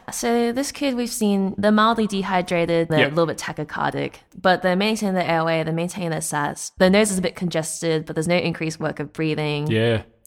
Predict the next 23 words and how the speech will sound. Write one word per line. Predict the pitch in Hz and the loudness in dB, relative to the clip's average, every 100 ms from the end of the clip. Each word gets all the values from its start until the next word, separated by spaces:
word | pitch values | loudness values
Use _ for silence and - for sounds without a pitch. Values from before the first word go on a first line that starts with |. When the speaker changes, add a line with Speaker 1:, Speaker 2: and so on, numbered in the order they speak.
| _ _ _ _ _ _ _ _ | _ _ _ _ _ _ _ _
Speaker 1:
So | - 233 226 | 2 4 6
now | 214 214 233 | 4 4 4
what? | 180 160 - - _ - _ _ _ | 2 0 -2 -8 _ -20 _ _ _
One | 214 240 | 4 4
thing | 277 359 | 4 2
I | 339 | 4
will | 254 233 226 | 4 2 0
tell | - 208 202 | -2 -4 -4
people | 202 - 196 - 180 170 160 _ - | -6 -8 -8 -6 -4 -4 -6 _ -4
is, | 180 170 165 165 160 - - | 0 2 2 0 -2 -8 -4
um, | 175 160 160 160 165 180 - _ _ _ _ _ _ - _ - | -2 -2 -2 -6 -6 -8 -12 _ _ _ _ _ _ -20 _ -6
tachycardia | - 226 302 294 262 233 233 | -2 0 0 4 4 6 4
in | 208 196 | 2 0
kids | 202 - 185 185 - - - | -4 -2 0 0 -4 -10 -2
is | 190 185 175 170 | 2 2 2 -2
both | 185 180 175 - | 2 2 2 -2
an | 196 | 0
important | 196 202 240 254 359 427 415 | 2 2 2 0 0 -2 -2
marker | 202 185 175 180 - | -2 2 2 0 -4
of | - 175 180 _ _ _ _ _ _ | -4 -6 -8 _ _ _ _ _ _
illness | 196 185 180 - | 2 2 2 -2
severity, | 196 165 151 156 160 202 | -6 -2 0 0 -2 -2
Speaker 2:
Yep. | 101 - | -2 -2